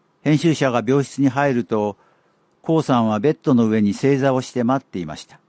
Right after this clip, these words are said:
もう座るのもやっとのはずです。幸さんは書き上げた原稿を編集者に渡すと、深くお辞儀をし、「長い間お世話になりました。よろしくお願いします」と言ったそうです。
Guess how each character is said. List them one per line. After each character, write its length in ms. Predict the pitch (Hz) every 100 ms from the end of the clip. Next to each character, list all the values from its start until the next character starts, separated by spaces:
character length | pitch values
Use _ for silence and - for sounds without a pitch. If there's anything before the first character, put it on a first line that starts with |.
| _ _ _ _ _ _ _ _ _ _ -
も 200 | 151 135
う 40 |
座 240 | - 139
る 120 | 156 147
の 100 | 113
も 140 | 92
や 140 | 87
っ 40 | 92
と 160 | -
の 60 | 120
は 140 | 113
ず 100 | 101
で 100 | 95
す。 240 | - - _ _ _ _ _ _ _ _ _ _ _ _ _ -
幸 200 | 156 151
さ 140 | 139
ん 120 | 123
は 240 | 113 113 104 _ _ -
書 80 | 127
き 140 | 151
上 80 | 147
げ 100 | 151
た 160 | 147 135
原 220 | 143 139
稿 280 | - 143 139
を 60 |
編 220 | 123 143
集 180 | 143 160
者 160 | 147 127
に 60 |
渡 240 | 95 95 110
す 120 | -
と、 300 | 120 113 104 _ _ _ _
深 280 | - - 165
く 240 | 151 127 113
お 80 |
辞 200 | 110 110
儀 120 | 110 110
を 80 |
し、 320 | 104 - 107 104 _ _ _ _ _ _ _ _ -
「長 300 | 117 127 139
い 160 | 135
間 260 | 120 101 95
お 40 |
世 140 | - 127
話 140 | 120
に 60 | 95
な 80 |
り 120 | 90 87
ま 100 | 90
し 100 | -
た。 180 | - _ _ _ _
よ 120 | - 113
ろ 100 | 135
し 140 | -
く 120 | 139
お 60 | 131
願 300 | 131 127 123
い 20 |
し 140 | -
ま 100 | 113
す」 240 | 113 - _ _ _ _ _ _ _
と 100 | 131
言 80 | 120
っ 40 |
た 180 | - 113
そ 140 | -
う 40 | 90
で 80 | -
す。 260 | - _